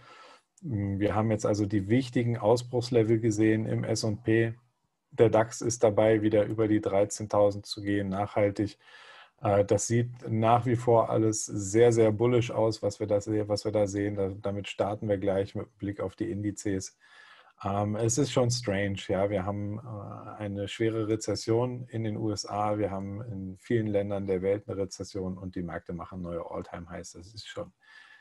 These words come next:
ist schon strange. Aber, äh, da sieht man ganz klar wieder, äh, den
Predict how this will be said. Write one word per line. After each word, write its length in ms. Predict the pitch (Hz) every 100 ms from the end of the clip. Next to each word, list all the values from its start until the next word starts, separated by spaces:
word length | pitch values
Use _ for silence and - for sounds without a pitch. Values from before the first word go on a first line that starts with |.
| - _ _ _
ist 240 | 120 -
schon 240 | 117 95
strange. 560 | 90 - - 87 90 95 - _
Aber, 500 | 104 107 117 123 120 - - _ _ 143
äh, 340 | 98 98 98 117
da 180 | 104 98
sieht 260 | 104 123
man 280 | 123 113 107
ganz 340 | 123 117 120
klar 360 | - 110 101 104
wieder, 640 | 107 107 104 101 - 110
äh, 40 | 101
den 240 | 98 95